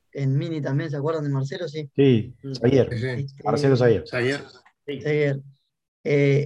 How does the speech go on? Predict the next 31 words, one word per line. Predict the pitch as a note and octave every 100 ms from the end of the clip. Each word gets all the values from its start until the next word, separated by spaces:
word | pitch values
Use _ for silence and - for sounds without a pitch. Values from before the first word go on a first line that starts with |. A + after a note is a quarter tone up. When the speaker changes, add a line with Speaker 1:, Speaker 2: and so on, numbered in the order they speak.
| F3
Speaker 1:
él, | G3+
él | G3+ G3+
siempre | A#3 G3+ G3+
era | F3
muy, | F3 F3+ E3
muy | E3 E3+
partidario | D#3+ C#3+ D3+ D3+ C#3+
de | C#3
que | C#3 C3+
la | C3 C3
clase | E3 E3+ -
Mini | D#3+ E3 E3+ F#3
como | D3+ C#3+ C#3
clase | D#3+ D#3+ - C3+
es | C3
lo | B2+
que | B2+
a | B2+
él | C3
le | B2
motivaba | B2+ - C3 C#3 D3+
y |
no | C#3+
la | C#3+ C3+
Transat. | C3+ C3 - _ _ _ _ _ _ -
Speaker 3:
Claro. | C#3+ G#2 -
Speaker 1:
De | C#3
hecho, | C#3 C#3 D#3 C#3 B2+ A#2+
siempre | - E3+ D#3 C#3
lo | B2+
dijo. | A#2+ - -